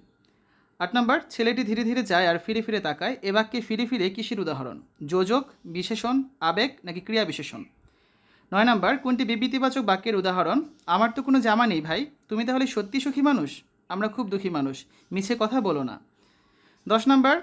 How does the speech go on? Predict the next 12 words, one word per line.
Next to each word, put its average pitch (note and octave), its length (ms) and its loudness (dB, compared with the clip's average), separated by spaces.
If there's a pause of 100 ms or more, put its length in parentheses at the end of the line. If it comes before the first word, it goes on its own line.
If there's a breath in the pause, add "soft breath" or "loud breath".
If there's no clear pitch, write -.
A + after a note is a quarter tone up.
বিশ্ব A#3 340 -4
পরিবেশ B3+ 400 0
দিবস B3 240 -2
দুই A3+ 140 -2
হাজার A3+ 160 2
চব্বিশ A3 480 0
এই G#3+ 80 2
বছরের G#3+ 340 0
প্রতিপাদ্য G#3 720 -2 (220)
কর্মভূমি G#3 540 4
পুনরুদ্ধার, G3+ 640 2
রুখব F#3 420 0